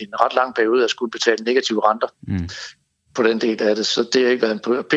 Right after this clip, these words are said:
Speaker 1: T ligger vi på et, øh, nulrenteniveau i forbindelse med det. Inflationen har også været stigende. Så der ligger faktisk en eller anden forpligtelse for Københavns Universitet at prøve på at få en forrentning af de midler, vi
Speaker 2: Mm.
Speaker 1: har fået stillet til rådighed, så man ikke laver mindre forskning af dem.
Speaker 2: Okay.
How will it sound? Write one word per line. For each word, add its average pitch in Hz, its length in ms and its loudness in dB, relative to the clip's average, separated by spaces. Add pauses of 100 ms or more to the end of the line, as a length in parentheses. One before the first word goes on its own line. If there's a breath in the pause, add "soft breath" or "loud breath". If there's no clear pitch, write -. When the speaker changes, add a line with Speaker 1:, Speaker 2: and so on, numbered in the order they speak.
(100)
Speaker 1:
T - 80 -2
ligger 123 440 2
vi 104 220 0
på 110 140 4
et, 101 260 0
øh, 107 140 2
nulrenteniveau 104 800 -2
i - 120 -20
forbindelse 113 400 -4
med 98 60 -18
det. 110 140 -2 (520 loud breath)
Inflationen 123 580 2
har 110 60 2
også 120 300 0
været 104 140 0
stigende. 120 360 -2 (560 loud breath)
Så 143 140 0
der 127 140 0
ligger 143 240 2
faktisk 131 440 -2
en 135 40 2
eller 123 140 2
anden 131 140 -4
forpligtelse 139 440 -2
for 113 100 -4
Københavns 120 420 0
Universitet 120 360 -2
at - 120 -8
prøve 165 280 2
på 120 120 2
at 104 100 -4
få 180 120 4
en 147 120 -2
forrentning 104 420 0
af 98 80 -18
de 117 60 -4
midler, 120 340 0 (160)
vi - 80 -4
Speaker 2:
Mm. 107 60 2
Speaker 1:
har 117 100 4
fået 104 200 -2
stillet 107 240 -2
til 113 100 0
rådighed, 110 340 2
så 123 120 0
man 107 140 0
ikke 123 140 0
laver 131 180 4
mindre 165 340 0
forskning 95 380 -6
af 98 120 -4
dem. - 100 -20 (160)
Speaker 2:
Okay. 98 280 -6